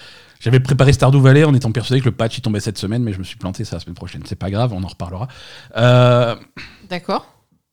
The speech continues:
Speaker 1: le Steam Deck, il marche comme, euh, un petit peu comme les consoles modernes, c'est-à-dire qu'il met les jeux en suspens.
Speaker 2: Oui.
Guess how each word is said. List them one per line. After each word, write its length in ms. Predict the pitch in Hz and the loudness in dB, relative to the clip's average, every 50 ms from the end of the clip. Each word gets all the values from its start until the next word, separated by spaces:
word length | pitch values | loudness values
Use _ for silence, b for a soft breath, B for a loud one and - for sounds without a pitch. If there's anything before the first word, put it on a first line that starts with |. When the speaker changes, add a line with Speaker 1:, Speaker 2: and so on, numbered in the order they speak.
| _ _ | _ _
Speaker 1:
le 120 | - 143 139 | 0 0 0
Steam 240 | - - 151 147 | 0 0 0 2
Deck, 200 | 151 185 202 - | 2 2 2 0
il 40 | - | 0
marche 200 | 135 135 131 - | 0 0 -2 0
comme, 200 | - 156 165 165 | 0 0 2 4
euh, 220 | 160 147 143 131 120 | 4 4 4 2 2
un 60 | 120 | 0
petit 140 | - - - | -2 -4 -4
peu 100 | 139 127 | -4 -2
comme 160 | - 131 135 | 0 0 0
les 80 | 131 | 0
consoles 280 | 135 127 120 - 135 117 | 0 -2 -2 0 0 0
modernes, 300 | 120 123 135 180 196 196 | 2 2 2 2 0 0
c'est-à-dire 380 | - 147 127 117 117 139 131 - | -2 -2 -2 -2 -2 -2 -2 -2
qu'il 140 | - 110 | -2 -2
met 60 | 110 117 | 0 0
les 140 | 117 117 | 2 2
jeux 80 | 120 127 | 2 2
en 80 | 131 127 | 0 0
suspens. 500 | 127 - - - - 127 123 127 127 - _ _ _ _ _ _ _ _ _ _ _ _ _ _ _ _ - | -2 -6 -10 -8 -6 -4 -4 -4 -8 -12 _ _ _ _ _ _ _ _ _ _ _ _ _ _ _ _ -10
Speaker 2:
Oui. 240 | 180 180 190 220 | -8 -8 -8 -8